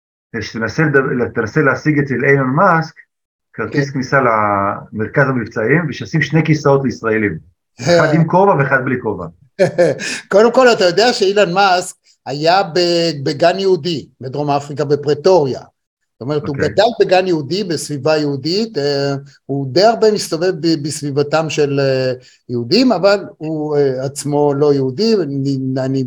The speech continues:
Speaker 2: חושב שהוא אגנופיסטן, זאת אומרת, הוא
Speaker 1: שישלח לו, אנחנו רוצים להצטרף ל-, לכוח המשימה שלו.
Speaker 2: כן, כן, זה משהו מעניין.
Speaker 1: ממש.
Speaker 2: אה, פרופסור, אה, סיגל, זה היה תענוג, כרגיל, לדבר איתך, וספר על הכנס הזה שאתה רצית לדבר אודותיו,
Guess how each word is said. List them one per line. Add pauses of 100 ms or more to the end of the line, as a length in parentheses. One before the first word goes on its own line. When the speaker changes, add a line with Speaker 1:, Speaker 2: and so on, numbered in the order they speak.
Speaker 2:
חושב
שהוא
אגנופיסטן,
זאת
אומרת,
הוא
Speaker 1:
שישלח
לו,
אנחנו
רוצים
להצטרף
ל-,
לכוח
המשימה
שלו.
Speaker 2:
כן, (100)
כן,
זה
משהו
מעניין. (840)
Speaker 1:
ממש.
Speaker 2:
אה,
פרופסור,
אה,
סיגל,
זה
היה
תענוג, (160)
כרגיל,
לדבר
איתך, (520)
וספר
על
הכנס
הזה
שאתה
רצית
לדבר
אודותיו,